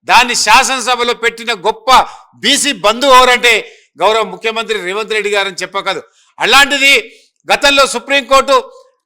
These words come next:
కేంద్ర ప్రభుత్వాన్ని అడిగింది, మీరు దేశంలో సు-, జనగణ చేపట్టి అందులో కులగన చేపట్టాలంటే,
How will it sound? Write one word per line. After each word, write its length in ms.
కేంద్ర 260
ప్రభుత్వాన్ని 840
అడిగింది, 800
మీరు 180
దేశంలో 440
సు-, 500
జనగణ 340
చేపట్టి 460
అందులో 280
కులగన 320
చేపట్టాలంటే, 920